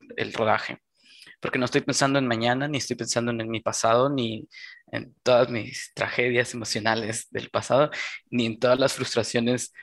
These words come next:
como ansiosas del futuro. O sea, para mí estar en set es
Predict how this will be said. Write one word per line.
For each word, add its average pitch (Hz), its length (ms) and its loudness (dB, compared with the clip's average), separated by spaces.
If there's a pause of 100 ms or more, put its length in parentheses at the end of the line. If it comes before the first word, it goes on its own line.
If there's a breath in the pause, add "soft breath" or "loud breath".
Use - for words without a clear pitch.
(160 soft breath)
como 113 500 2 (180)
ansiosas 117 600 0
del 123 140 2
futuro. 117 540 -2 (340 soft breath)
O - 100 -8
sea, 120 120 2
para 120 180 4
mí 127 80 2
estar 156 200 4
en 156 120 2
set 139 280 2
es - 360 0